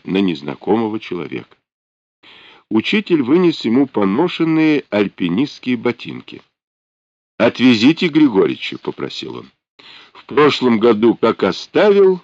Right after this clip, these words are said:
так и не забирает. Забыл, наверное». «Хорошо», согласился Русинов. «Крепкие ещё, не износились. Я ему тут записку суну». Он снова сел на крыльцо,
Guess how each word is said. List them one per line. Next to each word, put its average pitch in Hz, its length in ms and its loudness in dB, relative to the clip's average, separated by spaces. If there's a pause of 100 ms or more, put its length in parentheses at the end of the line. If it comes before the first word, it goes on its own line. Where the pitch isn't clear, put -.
(140)
так - 260 -2
и 120 80 2
не 104 120 0
забирает. 69 680 -6 (180)
Забыл, 165 440 0
наверное». 69 600 -6 (600)
«Хорошо», 73 680 -6 (400)
согласился 69 680 -12
Русинов. 69 420 -14 (680)
«Крепкие 175 540 2
ещё, 60 480 -4
не 131 200 2
износились. 98 760 -4 (540)
Я 117 160 4
ему 135 200 4
тут 123 260 2
записку 104 580 -2
суну». - 420 -14 (1800)
Он 143 200 4
снова 190 380 2
сел 139 280 2
на 95 160 2
крыльцо, 135 680 0